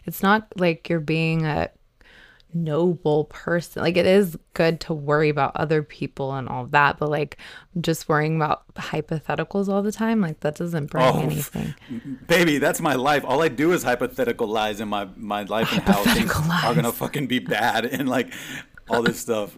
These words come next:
Speaker 2: Yeah, I tr-, oh my God. Okay, think, speaking of, this is, like, totally, I mean, not that we're on a topic really, but
Speaker 1: <laughs>
Speaker 2: there was something that was posted about, like, some media outlet was asking that lady that is the, like, director and creator of the Barbie movie, Greta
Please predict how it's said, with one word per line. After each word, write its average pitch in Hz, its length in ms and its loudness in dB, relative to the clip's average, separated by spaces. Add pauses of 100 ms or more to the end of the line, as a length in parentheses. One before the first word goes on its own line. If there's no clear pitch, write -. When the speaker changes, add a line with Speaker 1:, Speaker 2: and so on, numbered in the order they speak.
Speaker 2:
Yeah, 127 500 0
I 123 140 -8
tr-, 143 220 -10 (440)
oh 147 300 0
my 127 180 0
God. 110 540 -4 (400)
Okay, 131 260 2 (120)
think, 165 360 -4
speaking 165 380 -2
of, 110 420 0
this 120 160 -4
is, 110 80 -6
like, 104 380 -4
totally, 101 560 -4
I 107 40 -12
mean, 92 140 -10
not 92 200 -10
that 90 120 -8
we're 85 160 -8
on 90 140 -8
a 87 80 -12
topic 95 420 -6
really, 92 260 -10
but 175 640 2
Speaker 1:
<laughs> - 40 -20
Speaker 2:
there 113 140 -2
was 120 120 0
something 147 240 0
that 131 80 2
was 123 120 0
posted 123 300 -2
about, 101 200 -2
like, 98 220 -4
some 131 340 -4
media 113 280 -2
outlet 104 160 -4
was 104 120 -4
asking 107 340 -4
that 95 300 -6
lady 104 320 -6
that 101 240 -6 (280)
is 104 220 -10
the, 98 240 -6
like, 95 340 -10
director 101 540 -6
and 98 120 -8
creator 104 300 -4
of 98 80 -6
the 98 60 -8
Barbie 95 320 -6
movie, 120 320 -2
Greta 101 360 -6